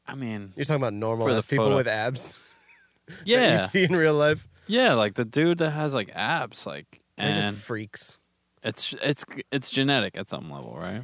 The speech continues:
Speaker 2: It's genetic at some level, but it's also, like, they're like, "Yeah, I went to the gym at five thirty this morning, and then I went to the gym again after work."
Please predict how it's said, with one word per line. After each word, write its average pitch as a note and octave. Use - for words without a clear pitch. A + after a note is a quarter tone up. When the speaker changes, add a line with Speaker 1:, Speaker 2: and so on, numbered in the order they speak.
Speaker 2:
It's D#3
genetic D#3+
at D#3
some D3+
level, E3
but D#3
it's B2+
also, C#3+
like, B2+
they're B2+
like, A#2+
"Yeah, D4
I B2+
went C#3
to D3+
the B2+
gym C3
at B2+
five B2
thirty C3
this A#2
morning, C3
and B2
then A#2+
I -
went A#2+
to B2
the A#2+
gym B2
again A#2+
after A#2
work." C#3+